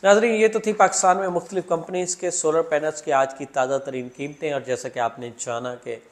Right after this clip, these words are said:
आज भी सोलर पैनल्स के जो मरूफ ब्रांड हैं, जो पाकिस्तान में सबसे ज़्यादा, अ, उनकी फ़रोख्त होती है, उनकी कीमतों में बड़ी वाज़े कमी देखी गई।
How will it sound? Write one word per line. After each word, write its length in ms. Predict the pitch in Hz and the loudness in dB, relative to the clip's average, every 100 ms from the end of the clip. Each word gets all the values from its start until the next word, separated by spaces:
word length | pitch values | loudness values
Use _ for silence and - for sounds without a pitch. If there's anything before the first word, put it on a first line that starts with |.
| _ _ _ _ _ _ _ | _ _ _ _ _ _ _
आज 440 | 160 180 185 180 - - | 6 8 6 0 -6 -10
भी 260 | 127 - _ _ _ _ _ _ | -10 -10 _ _ _ _ _ _
सोलर 340 | - - 160 160 | -4 2 4 4
पैनल्स 360 | 160 147 143 | 2 0 -2
के 140 | - 143 | -2 -2
जो 180 | 135 127 | -2 0
मरूफ 400 | 123 135 160 151 | 0 2 0 -2
ब्रांड 320 | 135 131 135 | -2 0 -2
हैं, 340 | 131 127 127 127 | -8 -10 -10 -10
जो 120 | 123 | -12
पाकिस्तान 460 | 117 - - 113 110 | -12 -14 -12 -12 -12
में 200 | 110 110 | -14 -12
सबसे 520 | - 127 - 123 113 | -10 -12 -12 -12 -8
ज़्यादा, 300 | 110 107 107 - _ _ _ _ _ _ _ - | -8 -6 -10 -14 _ _ _ _ _ _ _ -14
अ, 300 | 107 95 87 | -10 -10 -10
उनकी 240 | 113 - 117 | -14 -14 -16
फ़रोख्त 500 | - 139 165 - 156 | -2 0 0 -2 -6
होती 320 | 147 156 156 | -4 -4 -2
है, 120 | 160 | -2
उनकी 360 | 165 139 - 117 127 | -4 -10 -14 -18 -16
कीमतों 320 | 120 123 117 | -12 -10 -10
में 180 | 117 104 | -12 -12
बड़ी 240 | 120 123 120 110 | -10 -8 -10 -4
वाज़े 300 | 131 131 151 | -4 -2 -6
कमी 340 | 143 135 147 143 | -6 -8 -8 -8
देखी 380 | 127 127 - | -8 -10 -12
गई। 220 | 143 139 | -14 -16